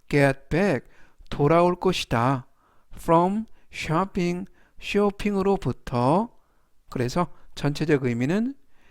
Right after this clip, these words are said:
"She'll soon get back from shopping." 그녀가 쇼핑에서 곧 돌아올 것이다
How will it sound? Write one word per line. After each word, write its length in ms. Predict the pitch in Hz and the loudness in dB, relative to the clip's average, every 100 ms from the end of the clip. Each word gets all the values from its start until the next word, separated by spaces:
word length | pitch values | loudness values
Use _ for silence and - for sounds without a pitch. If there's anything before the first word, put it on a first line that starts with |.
| - _ _ | -20 _ _
"She'll 440 | - - 190 208 233 | -10 -2 2 4 4
soon 360 | 214 - 143 127 | 0 -2 -2 2
get 320 | 131 123 - | 2 2 0
back 420 | 165 185 165 180 - - | 0 2 0 -2 -10 -20
from 360 | - 147 143 135 | -4 2 2 2
shopping." 640 | 139 - 160 - 160 156 160 _ - - - _ - | -2 -2 -2 0 -2 -4 -8 _ -20 -20 -20 _ -12
그녀가 580 | - 143 135 156 170 117 - _ - | -2 2 2 4 2 0 -10 _ -6
쇼핑에서 880 | - 196 190 196 185 135 180 151 - - - | 0 0 2 -2 0 2 2 2 -2 -14 -10
곧 300 | - 147 147 | 0 2 2
돌아올 460 | - 135 151 180 180 | -2 0 4 4 2
것이다 500 | - - - 113 | -4 -4 -2 -4